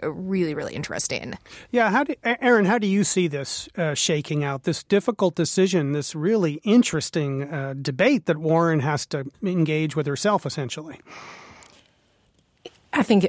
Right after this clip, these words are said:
Speaker 3: I think it is really interesting, particularly, uh, because, you know, the whole "Can a woman win?" co-, uh, conversation resulted in a controversy between Senator Sanders and Senator Warren that erupted on the debate stage,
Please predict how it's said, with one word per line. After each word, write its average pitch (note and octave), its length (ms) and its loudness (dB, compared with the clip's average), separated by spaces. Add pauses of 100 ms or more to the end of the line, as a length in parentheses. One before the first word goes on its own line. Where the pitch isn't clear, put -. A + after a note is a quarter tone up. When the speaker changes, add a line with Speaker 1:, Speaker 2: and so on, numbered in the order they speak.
Speaker 3:
I G3 80 2
think F#3 200 2
it E3+ 80 4
is D#3+ 200 4
really D#3 280 2
interesting, D#3+ 600 0
particularly, D#3+ 1040 0
uh, D#3 180 2
because, D#3+ 800 2
you F3+ 140 4
know, D#3+ 140 4
the E3+ 80 2
whole F3 280 2
"Can F3 280 2
a E3 80 0
woman F3 340 4
win?" F3+ 400 4 (400)
co-, - 220 -2
uh, E3 320 2 (100)
conversation F3+ 920 2 (380)
resulted F#3 400 4
in F#3 80 4
a F3+ 80 4
controversy E3 640 0
between D3 520 0
Senator D#3 320 0
Sanders D3 400 0
and C#3+ 100 2
Senator D3+ 300 0
Warren D#3 320 2
that D#3+ 120 2
erupted E3 360 2
on F3 140 4
the E3+ 100 4
debate D#3 340 0
stage, - 520 -2